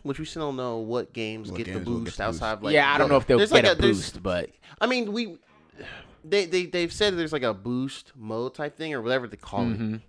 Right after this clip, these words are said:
Speaker 1: Only thing, only games we know that do get some sort of an, uh, uh,
Speaker 2: Upscale, yeah.
Speaker 1: upscale or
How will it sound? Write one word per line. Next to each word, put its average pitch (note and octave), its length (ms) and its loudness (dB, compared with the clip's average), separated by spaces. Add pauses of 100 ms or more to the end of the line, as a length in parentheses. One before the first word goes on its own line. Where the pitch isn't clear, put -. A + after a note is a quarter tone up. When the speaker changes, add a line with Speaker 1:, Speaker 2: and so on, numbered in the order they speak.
(560)
Speaker 1:
Only G#3 200 4
thing, G3+ 200 -2
only G3+ 140 2
games F3+ 240 2
we D#3 60 -6
know D3 180 2
that B2+ 160 0
do C3+ 160 -2
get C3+ 160 -2
some B2 160 -10
sort B2+ 320 -2
of A#2 60 -6
an, A#2 120 -6
uh, - 40 -14
uh, - 640 -10
Speaker 2:
Upscale, E2+ 340 -6
yeah. E2 100 -8
Speaker 1:
upscale G#2+ 540 -8
or G2+ 200 -8